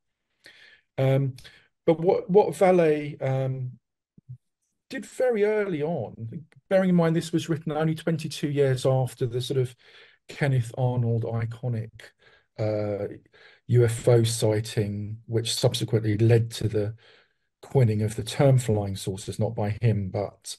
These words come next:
um, uh, newspaper reporter afterwards. Um, it's only twenty-two years after that sort of Mount Rainier sighting. So to be quite so incisive and intuitive at that time, I thought was, was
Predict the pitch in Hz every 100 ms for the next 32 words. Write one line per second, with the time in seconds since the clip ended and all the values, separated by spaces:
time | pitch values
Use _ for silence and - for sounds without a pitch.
0 | - 98 95 95 113 - - - - _
1 | - 92 92 - - - 120 117 110 104
2 | 98 104 - 104 101 - 120 131 - -
3 | 120 - 113 - - _ - - - _
4 | 135 135 135 135 131 - _ - 139 170
5 | 175 180 160 - 139 135 117 131 123 -
6 | 107 113 110 - 113 110 113 - 120 117
7 | 110 113 113 113 107 107 110 139 143 143
8 | 95 92 - 127 120 120 - - - -
9 | _ _ - - 175 - 170 135 - 143
10 | 139 123 - 151 143 131 - 120 110 110
11 | 110 110 107 110 147 135 123 - 95 95
12 | - 117 123 117 - 113 104 104 - 107
13 | - 110 - - 120 113